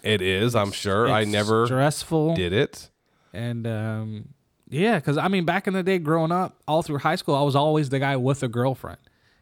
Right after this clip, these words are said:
Speaker 2: Everybody just assumed I was gonna be married first and have kids first, and 'cause I always had a relationship, and then all of a sudden, it just reversed where all my friends got married,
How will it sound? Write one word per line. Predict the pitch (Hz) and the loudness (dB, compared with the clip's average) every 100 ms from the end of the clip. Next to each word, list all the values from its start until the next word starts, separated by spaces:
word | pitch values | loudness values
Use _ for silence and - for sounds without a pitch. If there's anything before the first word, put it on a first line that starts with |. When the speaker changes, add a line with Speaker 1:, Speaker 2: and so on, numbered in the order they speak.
| - | -2
Speaker 2:
Everybody | 143 156 156 | 0 2 2
just | 147 147 | 2 -2
assumed | 139 - 156 | -4 -2 -2
I | 120 131 | -2 -2
was | 131 | -2
gonna | 143 135 | -2 -2
be | 131 | -2
married | 123 127 139 139 | -2 0 0 0
first | - 131 123 - | 0 0 0 -4
and | - 131 | -6 -2
have | 135 - | -2 0
kids | 147 135 | 0 0
first, | - 131 120 117 - _ - _ _ | 0 -2 -2 -4 -10 _ -20 _ _
and | - 127 127 123 | -4 -2 -2 -2
'cause | 131 | -2
I | 131 | -2
always | - 131 143 | 0 2 2
had | 127 131 131 131 - _ _ - | 2 2 2 0 -4 _ _ -4
a | 131 | 0
relationship, | 131 135 160 135 117 110 107 - _ | 4 4 2 -2 -6 -6 -6 -10 _
and | 123 120 | -6 -2
then | 127 | 0
all | 131 131 | 0 0
of | |
a | 123 | 0
sudden, | - 143 127 | 0 0 0
it | 123 107 | -4 -4
just | 123 - | -6 -4
reversed | 120 113 135 139 - | -4 0 0 0 -2
where | 110 107 104 - _ _ _ - | -4 -4 -6 -10 _ _ _ -2
all | 117 | 2
my | 131 135 | 4 4
friends | 117 139 123 | 4 2 4
got | 123 113 | 2 2
married, | 117 110 98 90 | -2 -4 -6 -12